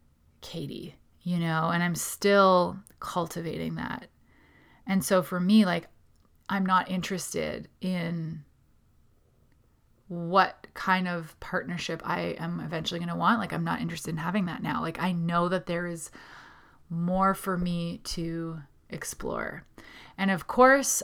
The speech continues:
I may say this and meet the love of my life next week and it all be wrong. <laughs> Like, I'm totally open, right? But I can really feel what's true for me right now is,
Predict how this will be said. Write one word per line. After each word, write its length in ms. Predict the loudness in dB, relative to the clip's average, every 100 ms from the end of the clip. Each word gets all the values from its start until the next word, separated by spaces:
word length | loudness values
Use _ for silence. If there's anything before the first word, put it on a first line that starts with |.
| 2
I 140 | 2
may 200 | 2 0
say 260 | 2 6 8
this 320 | 6 4 0
and 180 | -2 0
meet 220 | 0 -2
the 120 | -4
love 300 | 6 8 8
of 140 | 8 6
my 200 | 6 6
life 300 | 4 4 -2
next 280 | -6 -2
week 340 | 0 2 0 -6
and 520 | -6 -4 -4 -4 -8 -12 -20 _ _
it 220 | -10 -10 -4
all 340 | 0 2 2
be 640 | 0 0 0 0 0 -2 -6 -14 _ _ 2
wrong. 400 | 6 10 10 12
<laughs> 500 | 12 12 10 8 6
Like, 200 | 2 6
I'm 120 | 6
totally 380 | 8 8 8 6
open, 420 | 4 4 6 6
right? 360 | 4 4 4 2 -8 -18 -18 -20 -20 -20 -20 -20 -2
But 100 | 2
I 120 | 2
can 200 | 4 2
really 240 | 4 4 2
feel 280 | 2 2
what's 240 | 2 -2 -4
true 200 | -2 -2
for 140 | -4
me 160 | -6 -4
right 180 | -4 -2
now 260 | -2 -2
is, 240 | -2 -6